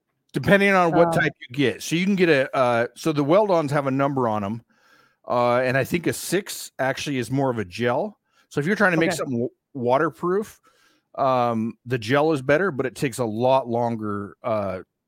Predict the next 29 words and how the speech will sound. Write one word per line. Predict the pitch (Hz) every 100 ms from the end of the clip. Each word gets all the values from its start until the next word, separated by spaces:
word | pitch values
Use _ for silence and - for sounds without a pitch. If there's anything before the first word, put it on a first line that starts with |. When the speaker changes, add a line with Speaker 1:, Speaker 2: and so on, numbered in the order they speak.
| _
Speaker 1:
to | - 131
actually | 113 107 104
set | - - 123
up. | 110 92
I | 110
think | 135 127
it | 110
takes | 139 127 - - -
five | 120 123 117
to |
ten | 113 131 117
minutes | 113 135 -
to | 143
set. | - 135 151 - _ _ _ _ _ _ _
Um, | 120 120 113 110 107 113 110 _ _ _ _ _ _ _ _ _ _ _ -
I | 104
could | 98
probably | 135 127 110 98 110
grab | 98 110 110
some, | - 104 95 87 - - 110
grab | 113 113 104
it |
here | 101 107
and, | 98 -
and | 107 104
look | 110 -
at | 95
it, | 101 -
but, | 101 95